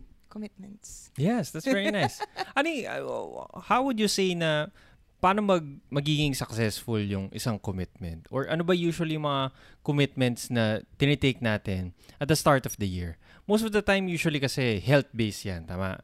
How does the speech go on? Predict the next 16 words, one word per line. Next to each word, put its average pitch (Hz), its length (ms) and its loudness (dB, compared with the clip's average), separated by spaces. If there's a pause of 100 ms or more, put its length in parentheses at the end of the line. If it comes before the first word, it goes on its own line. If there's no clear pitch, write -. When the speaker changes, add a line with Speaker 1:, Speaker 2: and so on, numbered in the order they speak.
(100)
Speaker 2:
Eh, 117 320 -4
number 143 320 8
one 147 160 10
naman 147 160 2
kasi, 143 240 -4
k-, 151 160 -2
kung 147 160 -2
hindi 151 320 0
nag-work 139 720 2
yung 135 160 0
health 117 320 0
mo, 95 240 -4 (480)
lahat 156 240 4
nagfo-fall. 117 480 0
Speaker 1:
Ano 427 80 -2
yung 466 280 -6